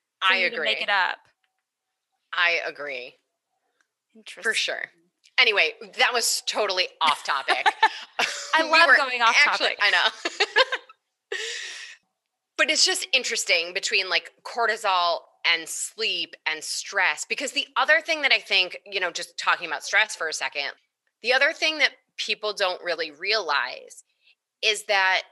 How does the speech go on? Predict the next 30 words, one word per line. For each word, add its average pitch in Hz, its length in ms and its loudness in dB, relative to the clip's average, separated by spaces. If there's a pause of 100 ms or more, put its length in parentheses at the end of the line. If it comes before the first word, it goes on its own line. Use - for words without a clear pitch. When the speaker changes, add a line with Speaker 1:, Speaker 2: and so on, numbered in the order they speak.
(680)
Speaker 2:
the 247 100 0
stress 302 360 2
response 202 440 0
that 165 120 0
was 170 140 -6
designed 175 400 0
to 156 60 -6
save 170 240 0
our 165 120 2
life, - 560 -8 (300)
<laughs> - 280 -20
because 208 280 0
it 190 80 -2
was 185 120 -4
designed 180 400 2
to 240 60 -2
be 214 120 2
short-lived, 196 760 -2
Speaker 1:
Mm-hmm. 202 260 -20 (320)
Speaker 2:
is 208 240 0
now 220 500 2 (200)
no 208 320 0
longer 208 380 2
short-lived. 151 760 -6 (180)
Speaker 1:
Right. 202 300 -14 (140)
Speaker 2:
It 208 120 2
is 190 180 2 (100)
chronic, 226 800 -2
it 196 120 -2
is 170 140 -2